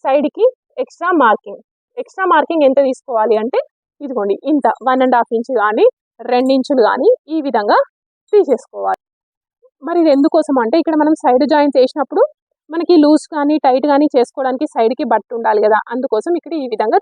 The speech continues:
తీసేసుకోవాలి. ఓకే, ఇప్పుడు నెక్స్ట్ మనం నెక్ మార్కింగ్ చేసేసుకుందాం. ఈ నెక్ మార్కింగ్ చేసుకోవడం ఇప్పుడు ఇదే కదా మనం ఫస్ట్ టైమ్ కదా మీరు కట్ చేసేది, అప్పుడు మీకు నెక్ మార్కింగ్ అనేది కష్టం అయిపోతుంది. అప్పుడు ఏం చేయాలి అంటే, ఇప్పుడు ఈ బ్లౌజ్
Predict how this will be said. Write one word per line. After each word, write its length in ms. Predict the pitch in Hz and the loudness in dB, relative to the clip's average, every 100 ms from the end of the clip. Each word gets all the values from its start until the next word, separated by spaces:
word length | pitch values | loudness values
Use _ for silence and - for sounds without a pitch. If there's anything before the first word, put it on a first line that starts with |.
| 403 | 0
తీసేసుకోవాలి. 600 | 302 233 - 208 202 233 _ _ - | -2 -4 -8 -10 -10 -10 _ _ -10
ఓకే, 120 | 240 - _ _ _ _ _ 359 | -10 -10 _ _ _ _ _ -10
ఇప్పుడు 220 | 349 262 226 269 | -2 2 2 0
నెక్స్ట్ 240 | 349 - 359 | -6 -8 -8
మనం 160 | 294 285 381 | -4 0 2
నెక్ 200 | 285 - 330 | 0 -2 -2
మార్కింగ్ 320 | 254 320 339 | -2 -2 0
చేసేసుకుందాం. 400 | - 226 - 202 - 311 | 0 0 -8 -18 -16 -8
ఈ 60 | 370 | -4
నెక్ 180 | 285 - 330 | -4 -4 -4
మార్కింగ్ 300 | 269 - 294 | -4 -4 -2
చేసుకోవడం 340 | 226 - 220 277 | -2 -4 -8 -6
ఇప్పుడు 180 | 302 330 294 | -8 -10 -4
ఇదే 120 | 330 339 | 0 0
కదా 100 | 339 | 0
మనం 120 | 339 330 | -2 -4
ఫస్ట్ 200 | 294 - 359 | -10 -14 -14
టైమ్ 160 | 339 320 | -10 -6
కదా 100 | 330 | -4
మీరు 120 | 320 302 | -4 -4
కట్ 120 | 262 294 | -6 -6
చేసేది, 320 | 302 320 480 - _ _ 269 | -4 0 0 0 _ _ -8
అప్పుడు 160 | 349 339 | -6 -6
మీకు 140 | 339 294 | -2 -2
నెక్ 160 | 233 320 | -2 0
మార్కింగ్ 320 | 302 277 302 277 | 0 -2 -2 0
అనేది 200 | 285 381 339 | 0 -2 -6
కష్టం 260 | - 302 233 | -8 0 0
అయిపోతుంది. 340 | 226 202 202 233 | -2 -10 -10 -8
అప్పుడు 200 | 247 339 | -6 -4
ఏం 80 | 311 233 | -4 0
చేయాలి 280 | 208 196 190 | 0 0 -2
అంటే, 160 | 196 349 - | -8 -14 -14
ఇప్పుడు 260 | 262 254 381 415 254 | -14 -6 -6 -6 -10
ఈ 60 | 220 | -6
బ్లౌజ్ 260 | 220 220 | 0 0